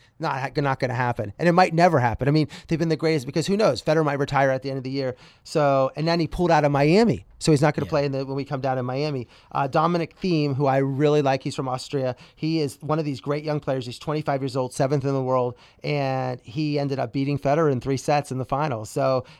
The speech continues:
Speaker 1: uh, it, but then it sets up for Miami, and it's gonna be interesting. It's the first year. Uh, it starts this week.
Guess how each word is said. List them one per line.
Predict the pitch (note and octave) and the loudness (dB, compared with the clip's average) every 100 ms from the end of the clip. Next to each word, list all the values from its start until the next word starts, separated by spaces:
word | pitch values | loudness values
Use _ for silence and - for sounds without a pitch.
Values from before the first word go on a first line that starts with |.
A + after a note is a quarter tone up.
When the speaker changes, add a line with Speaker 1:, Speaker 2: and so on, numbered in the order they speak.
| - | -4
Speaker 1:
uh, | C3+ C3+ B2+ B2 C#3+ | 0 2 0 -2 -6
it, | - | -6
but | E3+ F3 | -6 -2
then | F3+ | -4
it | F3 | -2
sets | A3 A3 | -6 -6
up | - | -4
for | F3 | -2
Miami, | D#3 D3+ D#3+ D#3+ C#3+ | 0 0 0 -2 -4
and | C3 | -6
it's | C3 - | -10 -8
gonna | D#3+ D3+ | -6 -2
be | D#3 | 0
interesting. | D#3 C#3+ C#3 | 0 0 -2
It's | A#2+ | -6
the | B2+ | -6
first | - E3 D#3 - | 0 0 0 -2
year. | D#3 D3+ D3 - - | -2 0 -2 -8 -16
Uh, | - C3 C3 | -4 -2 -2
it | |
starts | - D3+ - | -2 -4 -2
this | D#3 D#3 - | -6 -4 -6
week. | C3 C3 - | -8 -8 -12